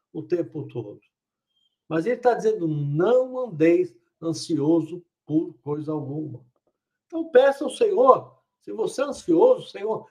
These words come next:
tira a ansiedade de mim. Tira, Senhor Deus, né? Mas eu quero, realmente não quero tá preocupado. Como é que vai ser o meu dia de amanhã? O que eu vou ter, o que eu não vou ter?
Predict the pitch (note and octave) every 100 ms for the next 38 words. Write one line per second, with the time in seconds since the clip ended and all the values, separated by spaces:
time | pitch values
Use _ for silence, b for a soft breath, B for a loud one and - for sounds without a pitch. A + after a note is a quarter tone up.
0 | B - C#4 D#4 C#4 - A#3+ C#3+ F#3 A#3+
1 | - F#3 D3+ D#3+ A3 D#3+ - _ _ _
2 | _ _ _ - E4 F#4+ E4+ - - F3
3 | C#3 B2 B2+ B2+ - - _ _ _ _
4 | - A#2+ F#3 A#3+ - _ _ _ - D3+
5 | - G4+ - - B3 B3+ F#3+ G#3+ C4 G#3
6 | A3 A#3 G3 D4+ D#4 - G#3+ - F#3 -
7 | E3+ C#3+ A2+ - _ _ _ _ E3+ G#3+
8 | A3+ A3 F3 - G3 E3+ D3+ E3 C#3+ D3+
9 | C#3+ A#2+ B2+ F3+ G3 B2+ - _ _ -
10 | D#3+ B3 B3 F#3+ E3+ - E3 A3+ G#3+ F#3
11 | G3 A#3+ A#3+ F3+ - E3+ G#3 A#3+